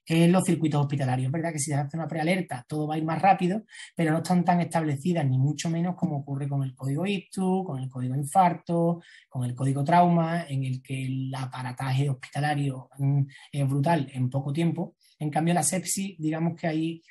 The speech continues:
todavía cojeamos un poco y, y sería necesario, pues, establecer, eh, unos circuitos más, más eficaces. Ya termino con esto porque, claro, dice, bueno, ¿y qué antibiótico ponemos?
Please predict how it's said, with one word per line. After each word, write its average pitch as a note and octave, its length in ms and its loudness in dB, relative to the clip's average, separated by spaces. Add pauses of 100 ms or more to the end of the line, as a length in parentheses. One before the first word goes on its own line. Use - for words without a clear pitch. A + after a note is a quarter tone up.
(420)
todavía D3 640 0
cojeamos C#3+ 480 2
un C#3 140 2
poco D3+ 300 -4
y, B2+ 340 -4
y B2+ 60 -8
sería A#2+ 260 -6
necesario, B2 480 -6
pues, B2+ 140 -4
establecer, B2 520 -8 (380)
eh, C3 520 0
unos C#3 200 2
circuitos C#3 420 -2
más, A#2+ 640 -4
más A#2+ 180 -6
eficaces. - 420 -18 (1600)
Ya F#3 120 6
termino F#3 260 6
con F#3+ 120 6
esto A#3+ 280 4
porque, E3 540 2
claro, F3+ 180 6
dice, D#3 200 0
bueno, D#3+ 120 2
¿y B3+ 40 4
qué A#3+ 40 6
antibiótico A3 420 2
ponemos? G#3 380 0